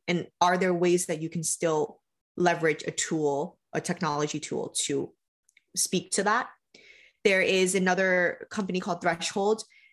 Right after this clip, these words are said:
and this one is a little bit more venue specific, but Threshold allows you to see at a map level view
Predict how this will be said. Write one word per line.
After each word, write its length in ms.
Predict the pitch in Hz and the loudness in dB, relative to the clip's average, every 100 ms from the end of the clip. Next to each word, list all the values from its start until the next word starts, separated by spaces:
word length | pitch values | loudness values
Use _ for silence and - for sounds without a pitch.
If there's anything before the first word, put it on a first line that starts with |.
| _ _ | _ _
and 380 | 202 185 180 170 | 0 2 0 -2
this 220 | 208 269 - | 0 0 2
one 160 | 285 | 0
is 100 | 262 | 2
a 60 | 240 | 4
little 200 | 208 208 | 4 4
bit 200 | 208 196 | 2 0
more 240 | 190 180 | 0 0
venue 320 | 165 170 185 | 0 -2 -2
specific, 560 | 208 - 214 214 226 226 - | -2 -2 -2 0 -2 -2 0
but 220 | 160 - _ _ _ _ _ _ - _ - - _ _ _ _ _ _ _ _ _ _ _ 196 | 0 -2 _ _ _ _ _ _ -20 _ -20 -20 _ _ _ _ _ _ _ _ _ _ _ -6
Threshold 580 | 190 208 214 - 233 | 0 0 2 0 0
allows 400 | 226 190 175 214 | 2 2 0 0
you 100 | 196 | -4
to 200 | 185 - | -6 -6
see 400 | 180 - 180 170 - - _ 175 | -6 -6 -2 -2 -4 -10 _ -2
at 120 | 165 | 0
a 80 | 156 | 0
map 560 | 165 165 147 220 - - _ | 0 0 0 -4 -10 -20 _
level 440 | 233 233 240 254 | 0 2 0 0
view 420 | 233 254 269 285 | 0 -2 -2 -4